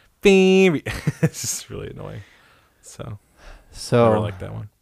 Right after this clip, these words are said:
Speaker 2: so this is a Sonic game.
Speaker 1: <laughs>
Speaker 2: Um, not one I've
Speaker 1: Closing
Speaker 2: played.
Speaker 1: it out with the worst.
Speaker 2: Yes, the best, the best of the worst. You hate it so much, you love it. One of those things. You, you love it, you hate it, whatever it is. Um,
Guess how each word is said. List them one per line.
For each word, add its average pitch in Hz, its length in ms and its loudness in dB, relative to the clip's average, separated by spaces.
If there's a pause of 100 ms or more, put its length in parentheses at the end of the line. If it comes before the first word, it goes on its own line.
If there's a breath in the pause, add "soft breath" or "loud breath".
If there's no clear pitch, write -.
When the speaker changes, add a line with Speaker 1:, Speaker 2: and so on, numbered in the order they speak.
(320)
Speaker 2:
so - 200 -8
this 147 220 0
is 180 260 -4
a 104 60 -6
Sonic 92 380 -2
game. 98 340 -2 (240)
Speaker 1:
<laughs> - 160 -12 (1040 soft breath)
Speaker 2:
Um, 95 280 0
not 104 160 0
one 123 100 0
I've 131 60 0
Speaker 1:
Closing 117 320 8
Speaker 2:
played. 101 60 4
Speaker 1:
it - 40 6
out 117 220 4
with 107 160 -2
the 104 80 2
worst. 98 680 -4
Speaker 2:
Yes, 85 380 -14
the 101 200 -10
best, - 640 -8
the 101 120 -6
best 104 340 -4
of 98 60 -12
the 98 100 -4
worst. 87 280 -8
You 92 120 -8
hate 101 220 -2
it 107 100 -6
so 104 200 -8
much, 104 260 -8
you 95 80 -6
love 90 220 -6
it. 82 120 -10
One 98 140 -10
of 95 80 -8
those 98 240 -6
things. 87 400 -16
You, - 100 -12 (100)
you 95 40 -10
love 104 220 -6
it, 107 100 -8
you 104 120 -14
hate 101 200 -8
it, 90 100 -12
whatever 98 300 -8
it 98 220 -8
is. - 160 -20 (640 soft breath)
Um, 110 260 -6